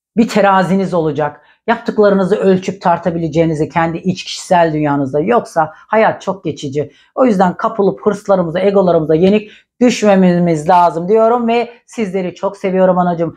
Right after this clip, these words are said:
Her nereden izliyor olursanız olun, kalbim sizlerle, kucak dolusu sevgilerimi gönderiyorum. Umut ediyorum. Ee, daha daha güzel haberlerle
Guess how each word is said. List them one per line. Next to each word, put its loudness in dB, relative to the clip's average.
Her 0
nereden 0
izliyor 0
olursanız -6
olun, 0
kalbim -2
sizlerle, 0
kucak -4
dolusu -2
sevgilerimi 0
gönderiyorum. 2
Umut 4
ediyorum. 2
Ee, 0
daha 0
daha 0
güzel 0
haberlerle 0